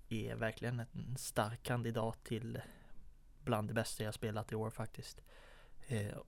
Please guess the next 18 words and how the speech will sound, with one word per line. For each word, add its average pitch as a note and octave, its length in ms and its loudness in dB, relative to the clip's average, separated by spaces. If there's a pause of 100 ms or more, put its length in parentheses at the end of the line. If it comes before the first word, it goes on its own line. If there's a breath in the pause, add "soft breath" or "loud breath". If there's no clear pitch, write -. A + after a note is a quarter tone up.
(260)
och A2+ 240 0
en A2+ 80 6
annan A2 220 6
sak A2 280 2
att G#2+ 120 -2
belysa A2+ 360 0
också A2+ 260 -4
är A#2 140 -2
att A#2 220 -6
ljussättningen A#2 680 0
i - 20 -2
spelet, - 460 -4
alltså A2+ 200 -2
det A2 120 -2
ser A2 300 2
helt A#2 340 2
fantastiskt - 600 -4
ut. - 280 -6